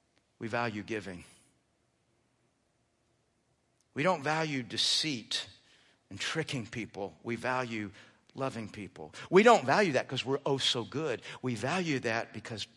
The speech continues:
doing the best I can in the power of the Holy Spirit to be like the God who has loved me so much.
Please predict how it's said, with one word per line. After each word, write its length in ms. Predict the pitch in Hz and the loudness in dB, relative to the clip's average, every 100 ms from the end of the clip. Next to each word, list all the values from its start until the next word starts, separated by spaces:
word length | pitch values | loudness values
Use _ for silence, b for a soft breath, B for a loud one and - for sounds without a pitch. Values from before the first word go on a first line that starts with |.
| _ _ B B B B _ _ _ _ - | _ _ B B B B _ _ _ _ -6
doing 160 | 143 | -4
the 80 | 131 | 2
best 260 | 117 156 - | 2 2 0
I 60 | |
can 240 | 160 175 143 | -2 -2 0
in 60 | |
the 100 | 117 | 0
power 180 | 127 127 | -2 -2
of 60 | 123 | -2
the 60 | |
Holy 200 | 113 120 | -2 -2
Spirit 440 | 113 - 113 107 - | -2 -2 -2 -4 -6
to 60 | |
be 200 | 98 123 | -6 -4
like 200 | 131 127 | -2 -4
the 100 | 127 135 | -6 -6
God 340 | 113 104 101 - | -2 -2 -2 -6
who 140 | 104 | -10
has 280 | 92 95 - | -6 -6 -6
loved 420 | 92 104 107 - | -6 -6 -6 -10
me 320 | 104 104 104 98 B B | -10 -8 -10 -14 B B
so 520 | - - 98 92 87 b b b | -6 -4 -6 -10 -14 b b b
much. 720 | - 87 78 - - - - | -18 -18 -18 -16 -12 -12 -14